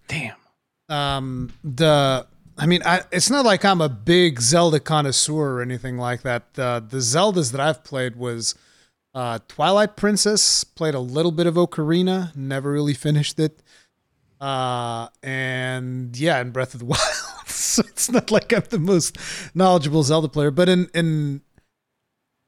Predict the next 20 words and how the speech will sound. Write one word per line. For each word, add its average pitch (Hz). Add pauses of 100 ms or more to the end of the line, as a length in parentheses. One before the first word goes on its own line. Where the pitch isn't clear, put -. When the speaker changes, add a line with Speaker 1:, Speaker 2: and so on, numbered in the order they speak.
(300)
Speaker 2:
in 160
Princess, -
uh, 165
in 147
Twilight 190
Princess, 226
you 175
would 165
sometimes 165
control 151
Link 147
as 131
a 131
wolf, 151
but 123
no, 127 (180)
I 139
don't, 139 (600)
I 165
don't 214